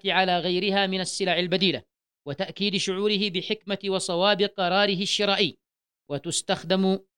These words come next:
هذه المشروعات في ذلك، إما وسيلة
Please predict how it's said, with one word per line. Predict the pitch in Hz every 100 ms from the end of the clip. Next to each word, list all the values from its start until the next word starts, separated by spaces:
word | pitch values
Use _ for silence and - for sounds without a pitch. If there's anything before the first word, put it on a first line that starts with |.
| 160
هذه | 196 185 175 185 180 -
المشروعات | 190 180 156 165 165 165 170 170
في | 156 180
ذلك، | 190 123 - _ _ -
إما | 214 214 208 208 208 208 _ -
وسيلة | 160 175 170 220 208 175